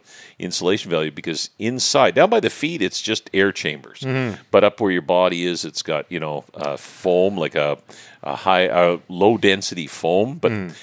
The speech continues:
Speaker 1: of course, that's, you know, your body's able to heat that up.
Speaker 2: So those inflatable mattresses, in my opinion, are, are a godsend. I mean, I'm a side sleeper, and I need to side sleep.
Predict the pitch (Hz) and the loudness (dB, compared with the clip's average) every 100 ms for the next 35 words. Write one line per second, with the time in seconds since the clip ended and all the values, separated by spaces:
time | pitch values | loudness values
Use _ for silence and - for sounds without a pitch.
0 | - - 80 67 76 69 - - 85 76 | -20 -10 -8 -6 -8 -10 -8 -8 -8 -8
1 | 78 87 85 92 87 85 76 76 71 65 | -8 -8 -2 4 4 4 -2 -4 -6 -12
2 | 78 76 90 - - - 120 127 147 131 | -8 -4 -2 -4 -6 0 2 4 2 -2
3 | 127 - 127 120 117 110 101 104 - 110 | -6 -2 4 4 4 2 2 2 0 -6
4 | 113 107 - 104 92 110 113 101 104 98 | -6 -6 -6 -6 -4 -2 -2 -2 -4 -2
5 | 95 95 98 92 95 92 92 87 - - | -2 -4 -6 -4 -2 0 -2 -6 -8 -2
6 | 98 87 95 87 82 - 85 113 - - | -2 0 0 0 -2 -6 -6 -10 -14 -12
7 | 95 104 107 120 - 110 104 - 117 104 | -8 0 0 2 4 6 6 4 0 -2
8 | 147 143 98 95 101 104 98 101 95 - | -6 -6 -6 -4 -4 -2 0 2 2 0
9 | - 107 | -2 -2